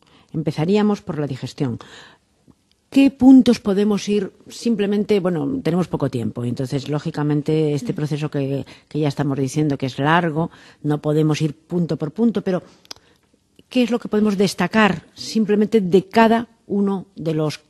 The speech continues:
Speaker 1: de este camino?
Speaker 2: Claro, lo hemos esbozado ya. El alumno tiene que ir progresando poco a poco, comprendiendo que el alimento tiene que ser tratado.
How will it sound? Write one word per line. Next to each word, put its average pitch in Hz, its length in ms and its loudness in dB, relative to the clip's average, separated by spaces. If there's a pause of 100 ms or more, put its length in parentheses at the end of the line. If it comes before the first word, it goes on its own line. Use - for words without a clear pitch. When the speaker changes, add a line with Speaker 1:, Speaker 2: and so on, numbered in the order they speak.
(100)
Speaker 1:
de 180 160 -2
este 170 160 -6
camino? 117 340 -6 (100)
Speaker 2:
Claro, 170 380 -8 (360)
lo 220 180 -4
hemos 233 260 -4
esbozado 180 560 -6
ya. 226 240 -4
El 180 140 -6
alumno 247 420 -2
tiene 226 280 -6
que 240 100 -6
ir 220 100 -16
progresando 214 720 -6
poco 208 220 -8
a 208 100 -4
poco, 254 380 -4
comprendiendo 190 1040 -6
que 196 460 -8
el 196 180 -4
alimento 247 640 -2
tiene 214 300 -6
que 190 80 -8
ser 202 240 -10
tratado. 175 560 -8